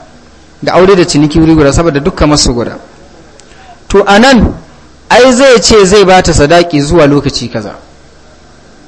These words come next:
An fahimta? To idan lokacin ya yi, sai ta kange kanta daga gare shi. Lalle sai ya ba da waɗannan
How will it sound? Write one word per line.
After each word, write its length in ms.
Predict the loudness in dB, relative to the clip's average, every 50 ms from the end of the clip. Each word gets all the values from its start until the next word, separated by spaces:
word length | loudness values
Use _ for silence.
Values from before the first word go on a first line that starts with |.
| -20 -20 -20 -20 -20 -20 -20 -20 -10 -4 -4
An 120 | -2 0
fahimta? 460 | 0 0 0 0 0 0 -2 -2 -2 -4 -10 -18 -20 -20 -20 -20 -20 -20 -20 -20 -20 -20 -20 -20 -20 _ -16 -4
To 200 | 0 0 2 2
idan 320 | 2 2 2 2 2 2
lokacin 520 | 4 2 2 2 2 0 0 0 0 2 2
ya 80 | 2 2
yi, 300 | 2 2 2 0 -2 -4 -8 -16 -20 -20 -20 -20 -20 -20 -20 -20 -20 _ -20 _ _ -20 _
sai 320 | -12 -6 0 2 2 2
ta 140 | 2 0 -2
kange 340 | 0 0 0 0 0 0 0
kanta 320 | 0 0 -2 0 0 0
daga 160 | 0 0 -2 -2
gare 300 | -2 -2 0 -2 -2 -4
shi. 240 | -4 -8 -10 -12 -16 -20 -20 -20 -20 -20 _ -20 -20 -20 -20 -20 -20 -14 -6
Lalle 340 | -2 -2 0 2 2 0 0
sai 180 | 2 2 2 2
ya 120 | 2 2
ba 160 | 2 2 2 2
da 100 | 2 0
waɗannan 480 | 0 0 -2 -2 -2 -2 -4 -4 -8